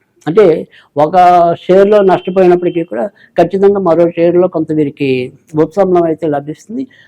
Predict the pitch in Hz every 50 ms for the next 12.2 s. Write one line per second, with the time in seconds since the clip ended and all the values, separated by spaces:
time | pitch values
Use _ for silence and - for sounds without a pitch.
0 | _ - 147 165 196 220 226 233 226 233 226 220 214 214 202 196 190 - 220 233
1 | 220 - 185 180 180 185 170 160 151 151 151 160 151 _ _ 175 180 185 180 185
2 | 196 185 175 - 175 165 170 170 160 156 147 - - 165 151 - 165 165 156 -
3 | 160 156 156 156 156 - 165 156 147 143 - - 135 139 135 _ 170 165 165 156
4 | 151 147 143 143 135 139 131 117 110 113 110 - 120 107 104 104 - _ _ _
5 | _ _ _ _ _ _ _ _ _ _ _ _ _ _ _ 160 147 143 147 139
6 | - - _ _ _ _ _ _ - 180 190 185 240 233 233 240 240 233 226 220
7 | 214 208 208 214 - _ _ _ _ _ - 190 185 185 185 185 190 196 202 208
8 | 196 196 208 196 190 190 185 180 - 180 170 175 180 190 180 180 175 185 180 170
9 | 170 165 156 147 156 156 156 - 180 175 180 180 175 175 - 165 165 160 170 170
10 | 175 175 - 160 156 151 151 147 156 160 165 160 156 160 156 147 147 147 151 147
11 | 151 147 151 151 - _ _ _ _ _ _ _ _ _ _ _ _ _ _ -
12 | 170 196 202 202